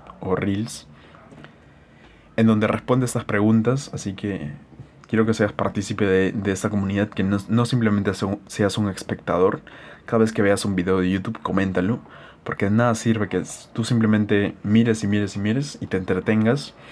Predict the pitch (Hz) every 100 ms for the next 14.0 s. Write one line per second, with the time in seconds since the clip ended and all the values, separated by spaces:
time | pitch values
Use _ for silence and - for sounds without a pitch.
0 | - - - 120 123 120 113 107 101 95
1 | 98 92 87 90 87 - - - - -
2 | - 101 113 117 147 131 127 123 107 123
3 | 147 165 - - - 104 - - 107 104
4 | 117 123 - - - 95 95 104 110 101
5 | 98 107 123 110 104 - 98 98 104 101
6 | 98 90 85 - 76 - - - - -
7 | - - - - 110 101 98 - 107 -
8 | 139 143 143 143 139 117 113 107 120 147
9 | 170 175 - - - 98 104 101 - -
10 | - - - 113 110 110 117 117 - -
11 | 101 95 98 98 - 110 120 95 - 110
12 | 107 147 180 - - - - - - 101
13 | 101 120 135 135 127 110 123 151 - -